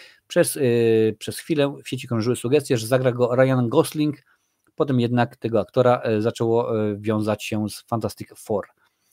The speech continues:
A Sentry to bohater, który posiada mocy zbliżone do mocy Supermana. Jego siłę opisuje się jako równą sile milionów eksplodujących słońc. E, jeden z, e, pamiętnych epizodów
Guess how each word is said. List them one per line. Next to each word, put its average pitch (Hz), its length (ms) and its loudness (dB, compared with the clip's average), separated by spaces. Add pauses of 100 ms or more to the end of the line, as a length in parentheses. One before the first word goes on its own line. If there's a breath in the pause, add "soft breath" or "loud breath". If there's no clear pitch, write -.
(120)
A - 80 -4
Sentry 151 280 -4
to - 100 -12
bohater, 123 320 -2
który 117 160 -2
posiada 117 360 0
mocy 139 360 0
zbliżone 123 340 0
do 117 160 2
mocy 131 420 0
Supermana. 143 880 -2 (460 soft breath)
Jego 120 360 2
siłę 127 640 -2
opisuje 135 300 -4
się 135 120 0
jako 127 220 4
równą 123 220 2
sile 120 300 0
milionów 160 760 2
eksplodujących 123 720 -2
słońc. 175 440 -4 (680 loud breath)
E, 120 60 0
jeden 120 500 4
z, - 140 -6
e, 131 140 -2 (140)
pamiętnych 123 520 0
epizodów 117 400 -2